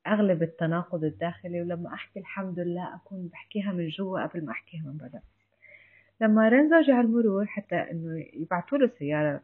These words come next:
ل-، لتفتح الكروكة ونخلص، فهون ال-، الشرطي سأله إنه: "ما في سيارة مرور حواليكم في المنطقة اللي أنت فيها؟" فحكى له يا شيخ إنه: "لا والله ما في سيارة."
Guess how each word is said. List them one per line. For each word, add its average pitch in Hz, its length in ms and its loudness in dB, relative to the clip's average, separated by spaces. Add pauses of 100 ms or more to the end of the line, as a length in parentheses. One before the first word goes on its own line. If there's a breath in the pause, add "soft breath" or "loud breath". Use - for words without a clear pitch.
ل-، 131 240 -8 (460)
لتفتح 196 400 -6
الكروكة 170 420 2
ونخلص، 175 580 0 (680)
فهون 294 340 4 (140)
ال-، 214 720 0 (1600 soft breath)
الشرطي 262 340 -2
سأله 240 440 0
إنه: 190 160 0
"ما 233 180 2
في 330 220 -6
سيارة 226 320 0
مرور 208 260 0
حواليكم 196 640 -2
في - 140 -12
المنطقة 170 360 -6
اللي 147 140 -6
أنت 175 160 -12
فيها؟" 185 440 -8
فحكى - 260 -10
له 247 160 2
يا 233 60 -2
شيخ 240 320 -8
إنه: 208 260 -4
"لا 233 120 0
والله 170 240 2
ما 190 140 -2
في 156 160 -10
سيارة." 135 520 -10